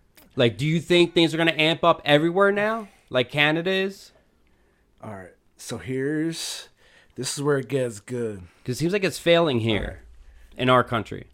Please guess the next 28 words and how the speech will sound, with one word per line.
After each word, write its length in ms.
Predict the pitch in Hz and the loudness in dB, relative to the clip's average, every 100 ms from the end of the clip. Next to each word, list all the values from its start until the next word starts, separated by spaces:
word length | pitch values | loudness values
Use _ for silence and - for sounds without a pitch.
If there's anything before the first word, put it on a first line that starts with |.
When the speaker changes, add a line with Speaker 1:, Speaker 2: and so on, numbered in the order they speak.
| - | -4
Speaker 2:
<clears throat> 960 | 165 143 - - _ _ _ _ _ | -2 -4 -6 -14 _ _ _ _ _
There's 280 | 131 123 - | -10 -8 -10
two 360 | - - 185 185 | -8 -4 -2 -2
angles 600 | 151 151 160 160 160 143 | -2 0 0 -2 -2 -4
being 420 | 127 151 143 135 | -4 -2 -2 -4
played. 540 | - 135 135 139 139 117 | -6 -6 -4 -4 -4 -2
There's 240 | 151 143 | 0 0
three 480 | - 180 190 226 247 | -6 -2 2 4 4
angles. 1000 | 185 160 143 131 120 120 110 101 - - - - - - | 4 2 0 -2 -6 -8 -8 -10 -12 -16 -18 -20 -20 -4
This, 140 | 165 - | 0 2
so 80 | |
this 160 | 180 220 | 4 2
is 120 | 240 | 0
where 160 | 240 254 | -2 0
you 140 | 220 | 2
have 180 | 196 170 | 2 2
to 100 | 180 | 0
understand. 720 | 151 135 - - 143 135 113 98 _ _ _ _ _ _ _ _ _ _ | -2 -2 -6 -4 -4 -2 -6 -10 _ _ _ _ _ _ _ _ _ _
Even 480 | 156 180 190 208 202 | -2 0 2 2 4
though 520 | 175 156 160 165 165 147 | 2 4 4 4 2 0
the 180 | 143 131 | 0 0
Great 480 | 131 135 147 143 139 | 0 0 0 -2 -12
Reset 920 | 127 127 139 139 - 156 151 156 - | -8 -4 -4 -4 -4 -2 -2 -4 -8
has 520 | 117 131 135 139 135 | -2 0 2 0 -2
the 180 | - 139 | -4 -2
agenda, 720 | 131 117 123 123 135 143 156 | -2 -4 -6 -6 -4 -2 -2
there 300 | 131 131 131 113 | 0 0 -2 -2
is 880 | 131 143 147 147 135 - - - | 0 0 0 -2 -4 -6 -6 -10